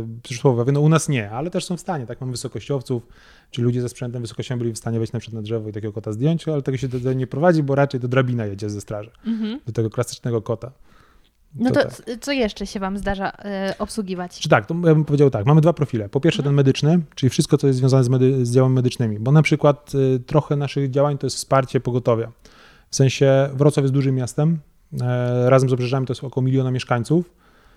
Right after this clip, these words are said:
Speaker 1: a tych karetek nie ma tyle, żeby obsłużyć wszystko. I czasem jest tak, że, mm, ludzie muszą czekać na karetki, jest,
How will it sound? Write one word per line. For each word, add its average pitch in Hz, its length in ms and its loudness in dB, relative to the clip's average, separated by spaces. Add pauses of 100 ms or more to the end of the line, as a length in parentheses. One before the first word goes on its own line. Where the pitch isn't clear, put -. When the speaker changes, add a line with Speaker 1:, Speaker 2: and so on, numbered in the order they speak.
(200)
Speaker 1:
a 123 80 2
tych - 120 -4
karetek 135 400 4
nie 135 100 2
ma 113 100 -4
tyle, 113 160 -4
żeby 117 140 -2
obsłużyć 113 320 -4
wszystko. - 280 -8
I 117 40 -8
czasem 156 200 0
jest 147 100 0
tak, 143 100 4
że, 135 80 0 (160)
mm, 139 400 -4
ludzie 139 160 4
muszą 139 180 2
czekać 139 200 -2
na 143 60 -2
karetki, 147 580 2 (460)
jest, 139 320 4